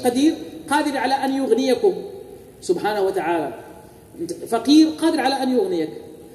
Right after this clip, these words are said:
أنت مريض قادر يشافيك، أنت مزوج وما عندك وليدات قادر سيدي ربي يعطيك الوليدات، أنت عندك مشاكل مع، مع المالين الدار، مع المرأة، مشاكل كبيرة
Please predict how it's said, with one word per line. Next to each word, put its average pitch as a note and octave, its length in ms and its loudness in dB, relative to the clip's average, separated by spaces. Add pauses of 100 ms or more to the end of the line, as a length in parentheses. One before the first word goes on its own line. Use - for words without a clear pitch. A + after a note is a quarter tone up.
(120)
أنت F3 140 -2
مريض D4 340 4 (420)
قادر D#4 200 -2
يشافيك، C4+ 420 -4 (800)
أنت - 140 -2
مزوج C4+ 380 2
وما C4+ 100 0
عندك C4 240 -4
وليدات D#4 420 0 (360)
قادر D#4+ 260 4
سيدي C#4 240 0
ربي C4 320 -2
يعطيك B3 260 -2
الوليدات، G#3 420 -2 (800)
أنت A3+ 180 -4 (400)
عندك C4 220 -4
مشاكل C#4 400 -2
مع، B3+ 320 0
مع A#3 180 -4
المالين C#4+ 320 -2
الدار، D#4 540 -2
مع G3+ 100 -2
المرأة، D#4+ 500 0
مشاكل A#3+ 240 -4
كبيرة D#4 600 6